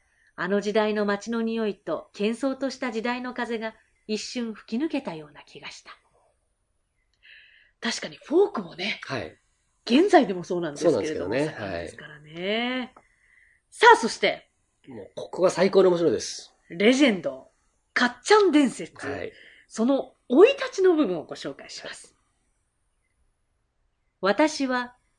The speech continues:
Speaker 1: 生まれたところがわからないんですよ。千九百四十四年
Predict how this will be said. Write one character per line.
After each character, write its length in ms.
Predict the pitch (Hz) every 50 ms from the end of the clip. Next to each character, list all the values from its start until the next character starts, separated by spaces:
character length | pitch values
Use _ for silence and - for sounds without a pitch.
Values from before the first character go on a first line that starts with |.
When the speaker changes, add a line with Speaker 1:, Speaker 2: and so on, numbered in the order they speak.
| _ _ _ _ _
Speaker 1:
生 120 | 180 185
ま 140 | 202 233 294
れ 100 | 381 415
た 140 | 427 453 440
と 100 | 427 415
こ 140 | 415 415 427
ろ 120 | 440 440
が 120 | 370 254 175
わ 140 | 156 -
か 120 | - - 208
ら 120 | 277 359
な 100 | 440 453
い 60 | 339
ん 40 | 185
で 100 | 147 139
す 140 | - - 135
よ。 180 | 135 - - - _ _ _ _ _ _ _ _ _ _ _ _ _ _ _ _
千 340 | - - 302 302 294 269 -
九 200 | - 277 277 269
百 280 | 247 233 220 - 233
四 280 | 233 254 285 285 277 247
十 220 | 208 233 220 214
四 200 | 214 214 214 220
年 320 | 233 240 240 233 226 196